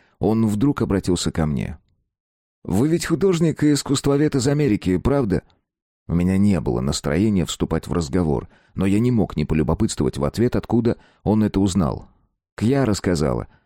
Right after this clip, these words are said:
Она считает своей обязанностью знать всё обо всех в библиотеке.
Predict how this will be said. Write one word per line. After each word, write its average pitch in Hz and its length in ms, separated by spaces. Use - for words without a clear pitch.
Она 113 240
считает 135 360
своей 98 260
обязанностью 101 540
знать 85 340
всё - 340
обо 107 220
всех 69 280
в 64 60
библиотеке. 110 720